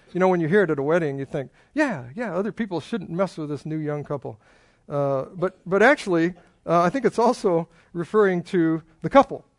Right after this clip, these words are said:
to the, to the people in the marriage. Uh, we are not to put it, uh, asunder, uh, you know, allow it to break in any possible way. So we ourselves should do nothing that cracks this relationship.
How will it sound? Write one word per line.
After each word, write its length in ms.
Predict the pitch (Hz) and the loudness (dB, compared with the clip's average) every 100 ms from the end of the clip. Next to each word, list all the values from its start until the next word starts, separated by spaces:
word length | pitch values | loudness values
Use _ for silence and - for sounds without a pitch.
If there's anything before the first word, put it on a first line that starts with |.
| _ _ _ _ | _ _ _ _
to 100 | - | -8
the, 280 | 151 156 160 - | -4 -4 -6 -6
to 80 | |
the 80 | 165 | -4
people 320 | 156 202 147 | 0 0 0
in 140 | 165 175 | 0 0
the 40 | |
marriage. 480 | 156 185 127 135 - _ _ - | 0 0 0 -6 -14 _ _ -12
Uh, 160 | 139 139 | -6 -4
we 220 | 147 226 | 2 4
are 160 | 165 185 | 4 2
not 280 | 160 175 - _ _ - | -2 -2 -4 _ _ -6
to 140 | 156 | -6
put 240 | - 196 | -2 -2
it, 140 | 170 165 | 0 0
uh, 140 | 160 165 | -2 -2
asunder, 840 | 165 147 180 156 156 - 156 151 160 | -2 -2 -2 0 -2 -4 -8 -8 -10
uh, 60 | 170 | -8
you 100 | 143 | -6
know, 120 | 139 | 0
allow 200 | 160 175 | 2 2
it 100 | 165 | 0
to 60 | |
break 240 | 156 165 151 | -2 0 0
in 100 | 151 | -4
any 220 | 151 139 | -4 -6
possible 480 | - 147 - 131 135 | -4 -6 -6 -8 -4
way. 320 | 151 139 131 - _ _ _ | -2 -4 -6 -14 _ _ _
So 120 | 165 | -4
we 200 | 170 226 | 4 6
ourselves 640 | 196 - 269 247 180 180 - | 6 6 4 6 6 4 0
should 140 | 170 | -2
do 100 | 170 | 0
nothing 460 | 160 165 156 143 139 _ _ | 0 0 -2 -6 -8 _ _
that 180 | 151 147 | -4 -4
cracks 360 | - 165 151 - | 0 0 -2 -6
this 240 | 143 - | -8 -4
relationship. 540 | 135 160 - 123 123 | -2 -2 -2 -8 -10